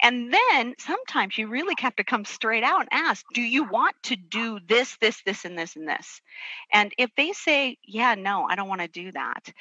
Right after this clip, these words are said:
then you have to make your decisions based on that, 'cause the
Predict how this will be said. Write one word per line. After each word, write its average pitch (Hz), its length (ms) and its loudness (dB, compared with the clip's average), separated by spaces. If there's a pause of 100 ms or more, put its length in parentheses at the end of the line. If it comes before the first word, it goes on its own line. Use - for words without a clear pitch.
(260)
then 214 520 4
you 269 460 -2
have 214 220 -4
to 208 80 -6
make 196 240 -4
your 233 360 2
decisions 214 520 -4
based 180 460 -6
on 165 240 -6
that, 143 240 0 (120)
'cause 202 220 -4 (180)
the - 160 -16